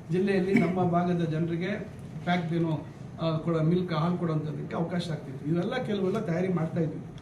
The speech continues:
ಸುಮ್ನೆ ಏಕಾಏಕಿ ಯಾರಿಗೂ ಅಧಿಕಾರ ಕೊಡ್ಬೇಕು, ಮಾಡ್ಬೇಕು, ವಿಭಜನೆ ಮಾಡಿದ್ರೆ ರಾಜಕೀಯ ಲಾಭ ಆಗತ್ತೆ ಅನ್ನೋಂಥ ಲೆಕ್ಕಾಚಾರದಲ್ಲಿ ನಾವು ಯೋಚನೆ ಮಾಡ್ತಿಲ್ಲ.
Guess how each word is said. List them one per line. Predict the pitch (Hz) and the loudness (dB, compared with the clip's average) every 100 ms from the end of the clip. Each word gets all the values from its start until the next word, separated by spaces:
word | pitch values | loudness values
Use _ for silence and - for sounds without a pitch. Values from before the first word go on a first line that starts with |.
| - - - | -16 -14 -2
ಸುಮ್ನೆ | 180 214 | 0 2
ಏಕಾಏಕಿ | 208 214 208 190 220 | 2 4 2 2 2
ಯಾರಿಗೂ | 180 196 202 | 2 2 2
ಅಧಿಕಾರ | 180 180 196 | 0 0 -2
ಕೊಡ್ಬೇಕು, | 202 190 175 180 202 | -2 0 0 0 0
ಮಾಡ್ಬೇಕು, | 180 175 180 180 180 180 - - - - | 2 2 2 0 0 -2 -2 -10 -14 -2
ವಿಭಜನೆ | 165 190 190 190 | 2 4 4 2
ಮಾಡಿದ್ರೆ | 185 175 170 170 | 2 2 2 0
ರಾಜಕೀಯ | 170 - 170 175 190 | -2 -2 -2 -2 0
ಲಾಭ | 170 170 | 0 2
ಆಗತ್ತೆ | 170 170 160 180 | 2 0 -2 -2
ಅನ್ನೋಂಥ | 170 165 160 165 | 0 0 -2 -4
ಲೆಕ್ಕಾಚಾರದಲ್ಲಿ | 156 151 175 170 151 165 180 | -4 -4 -4 -4 -4 -4 -4
ನಾವು | 151 143 | -4 -2
ಯೋಚನೆ | 156 180 156 | -4 -2 -4
ಮಾಡ್ತಿಲ್ಲ. | 139 120 | -4 -8